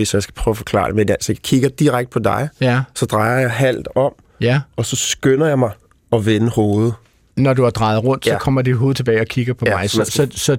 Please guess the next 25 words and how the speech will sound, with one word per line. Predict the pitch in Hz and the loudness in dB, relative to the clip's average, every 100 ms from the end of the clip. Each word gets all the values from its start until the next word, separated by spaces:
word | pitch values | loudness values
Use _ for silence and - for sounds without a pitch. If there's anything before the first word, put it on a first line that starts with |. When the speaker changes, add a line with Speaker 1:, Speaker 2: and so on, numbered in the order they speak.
| - | 0
Speaker 2:
di-, | 123 - - | -4 -4 -6
din | 131 131 | 0 2
næse | 135 156 196 202 | 2 2 0 0
og | 165 | -2
dine | 143 131 | 0 0
øjne | 117 127 151 | 0 -2 -2
kigger | - 151 147 | -2 0 2
mod | 139 147 | 0 -2
et | 185 | -4
punkt | - 165 123 139 | 0 -2 -2 -4
i | |
teatersalen. | 131 123 113 113 127 135 - 104 110 113 101 - - - - - _ - | -2 -2 -2 -2 -2 -2 -2 -2 0 0 -2 -8 -20 -20 -20 -20 _ -2
Speaker 1:
Ja. | 113 101 87 76 | 2 4 2 0
Speaker 2:
Øh, | - | -2
så | - | 0
længe | 135 123 | 2 2
som | 123 117 | 0 0
muligt. | 98 101 - | 0 -2 0
Speaker 1:
Ja. | 104 - - _ _ - | -2 -2 -20 _ _ -8
Og | 110 | -4
så | 98 | -2
finder | 110 - 139 123 | -4 0 0 2
du | 120 | 0
et | - | -2
spot | - - 139 - | -4 -2 -2 -4